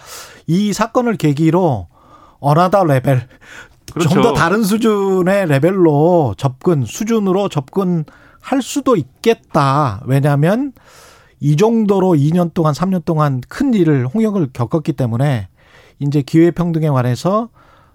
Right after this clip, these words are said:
Speaker 1: 사람들이 상당히 좀 달리 생각할 수도 있을 것 같아요.
Speaker 2: 그러니까
Speaker 1: 그래서
Speaker 2: 이, 이 판결에 대해서
Speaker 1: 예.
Speaker 2: 접근할 때
Speaker 1: 음.
Speaker 2: 한쪽에서는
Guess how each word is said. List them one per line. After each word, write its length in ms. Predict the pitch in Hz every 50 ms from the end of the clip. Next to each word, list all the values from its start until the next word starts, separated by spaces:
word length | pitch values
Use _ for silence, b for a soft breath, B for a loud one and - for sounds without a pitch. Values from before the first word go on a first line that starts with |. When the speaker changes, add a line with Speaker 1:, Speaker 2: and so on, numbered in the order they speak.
| b
Speaker 1:
사람들이 560 | b - - 190 185 185 180 170 170 160 139 - _ -
상당히 480 | - - - 220 226 247 233 220 185 139
좀 140 | - 156 151
달리 340 | 135 - - 135 151 165 196
생각할 480 | 175 - 190 190 185 170 - - 202 202
수도 160 | - - 226
있을 240 | 165 113 - - 135
것 80 | -
같아요. 400 | 156 135 - - 127 123 123 135 -
Speaker 2:
그러니까 20 |
Speaker 1:
그래서 320 | - 156 147 175 165 147 139
Speaker 2:
이, 60 | 156
이 40 | 160
판결에 420 | - - - 226 233 247 240 226 196
대해서 300 | 160 147 131 113 131 170
Speaker 1:
예. 200 | 160 147 139 127
Speaker 2:
접근할 240 | 135 135 156 175
때 400 | 156 - 120 101 101 120 127 117 165
Speaker 1:
음. 260 | 151 147 139 127 117 -
Speaker 2:
한쪽에서는 1040 | - - 247 247 277 262 226 226 208 202 165 147 156 175 185 190 180 156 135 127 135